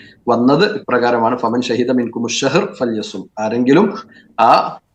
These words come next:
ഷ-, ആ, ഷഹറിൽ അഥവാ റമദാനിൽ, ആ, ഹാജരായി കഴിഞ്ഞാൽ അവർ അതിന്റെ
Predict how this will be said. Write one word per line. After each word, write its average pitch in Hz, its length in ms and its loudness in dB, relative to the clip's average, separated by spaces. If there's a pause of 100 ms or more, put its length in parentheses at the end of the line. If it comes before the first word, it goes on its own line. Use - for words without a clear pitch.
(120)
ഷ-, 131 40 -6
ആ, 127 360 2
ഷഹറിൽ 131 540 2
അഥവാ 123 500 0
റമദാനിൽ, 139 760 0
ആ, 123 280 0
ഹാജരായി 139 540 0 (100)
കഴിഞ്ഞാൽ 117 400 -6 (160)
അവർ 127 200 -2
അതിന്റെ 120 320 -6